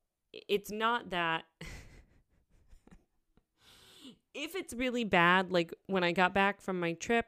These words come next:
I had to clean out the fridge, things that I was kind of like, "I can't do anything about this right before the trip, so I'll have to deal with this after." So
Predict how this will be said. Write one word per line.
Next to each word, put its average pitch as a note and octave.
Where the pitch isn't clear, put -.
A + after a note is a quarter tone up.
I G3
had F#3
to -
clean F#3+
out F3
the F#3
fridge, F3
things E3
that D#3
I D3+
was D3+
kind D#3+
of D3+
like, D#3
"I E3
can't D#3+
do D#3+
anything D#3
about D3+
this D#3+
right D3+
before F#3+
the F#3+
trip, F#3
so D#3
I'll D#3
have D#3+
to D#3+
deal D3
with C3+
this C#3
after." C3+
So D3